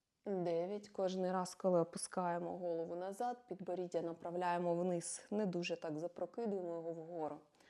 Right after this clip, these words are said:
Чотири, три, два, один. Прекрасно. Повороти вправо і вліво.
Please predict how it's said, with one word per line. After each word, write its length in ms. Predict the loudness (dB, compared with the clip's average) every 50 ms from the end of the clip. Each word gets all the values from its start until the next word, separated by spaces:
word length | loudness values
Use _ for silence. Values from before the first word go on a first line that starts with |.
| -20 -20 -20 _ _ _ _ _
Чотири, 800 | _ -4 2 6 6 6 6 4 4 4 4 4 4 2 0 -2 -6 -14 _ _ _ _ _ _ _ _ _ _ _ _ _ _ _ _ _
три, 420 | -4 0 2 2 2 2 0 -4 -6 -12 -18 _ _ _ _ _ _ _ _ _ _ _ _ _ _ _ _ 2
два, 420 | 4 6 6 6 6 4 2 -2 -6 -12 -20 _ _ _ _ _ _ _ _ _ _ _ _ _ _ _ _ _ _
один. 500 | -6 -4 -4 -2 -4 -4 -4 -6 -8 -10 -14 _ _ _
Прекрасно. 640 | -4 -4 -2 -4 -6 -10 -12 -12 -14 -12 -12 -12 -14 -10 _
Повороти 500 | -4 -2 0 0 0 0 0 -2 -6 -10
вправо 760 | -12 -12 _ _ -6 -6 -4 -4 -4 -4 -4 -4 -6 -10 -12 -14 _ _ _ _ _ _ -20 -20 _ _ _
і 200 | 0 4 4 6
вліво. 580 | 6 6 4 4 4 2 2 0 0 -2 -6